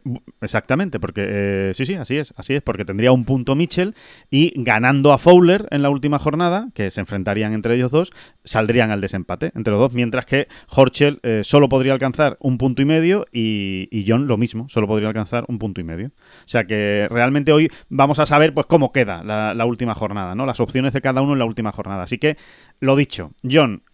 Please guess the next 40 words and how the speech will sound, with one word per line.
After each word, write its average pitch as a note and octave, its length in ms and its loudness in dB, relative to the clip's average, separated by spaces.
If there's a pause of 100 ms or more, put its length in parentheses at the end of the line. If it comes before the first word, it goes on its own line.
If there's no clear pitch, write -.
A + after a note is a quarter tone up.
(180)
gana D3+ 380 2
tu C3 140 -2
punto C3 320 2
hoy E3+ 240 4
contra A#2 340 0
Keith C#3 160 -2
Mitchell C#3+ 480 -4
y, A2 380 -2
y A2+ 140 -4
ya B2 100 2
habrá B2 340 0
tiempo B2 320 0
de G#2+ 320 0
hacer A2+ 260 -4
cuentas B2 460 0 (240)
para A#2 160 0
la G#2+ 140 0
tercera A2+ 320 -4
jornada A2+ 340 -4
de A#2 80 -2
qué A#2+ 140 -4
necesita G#2+ 380 -4
uno, A#2+ 220 -4
qué A2+ 100 -6
necesita G#2 360 -4
otro B2 320 -4 (300)
y A#2 100 -2
lo G#2+ 160 0
que, F#2+ 640 -2
y A2+ 80 -6
lo G#2+ 100 -2
que G2 80 -4
pueda A2+ 200 2
hacer G2 180 -6
falta, E2+ 280 -8
¿no? B2+ 160 -8 (200)
Eh, G2 500 -2
pero G#2 140 -2
bueno, A2+ 260 0
que, G#2 220 -4